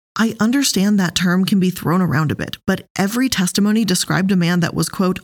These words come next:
"unable to interact with women without constantly making allusions of a sexual nature," end quote.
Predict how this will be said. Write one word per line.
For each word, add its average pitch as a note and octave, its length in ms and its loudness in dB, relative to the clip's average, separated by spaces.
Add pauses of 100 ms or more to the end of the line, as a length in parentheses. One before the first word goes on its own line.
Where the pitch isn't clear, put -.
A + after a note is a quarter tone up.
"unable B3+ 380 2
to G#3 200 -2
interact G#3+ 400 0
with F3 140 -2
women F#3 280 2
without E3+ 380 0
constantly A3+ 640 -2
making F3+ 340 0
allusions G3 640 2
of - 120 -4
a A#3 60 0
sexual - 420 -2
nature," E3 540 0
end E3 200 0
quote. - 380 -8